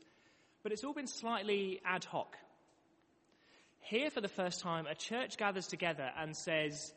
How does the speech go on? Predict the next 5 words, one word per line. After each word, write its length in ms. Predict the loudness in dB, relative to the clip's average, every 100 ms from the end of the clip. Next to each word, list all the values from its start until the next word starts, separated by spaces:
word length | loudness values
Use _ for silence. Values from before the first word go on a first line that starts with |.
| -20 -18
"You, 460 | -4 2 4 4 -2 -8 0
we're 140 | 2
sending 800 | 2 -2 4 6 6 6 2 4
you 180 | 4 6
deliberately 760 | 4 8 8 8 2 -2 -6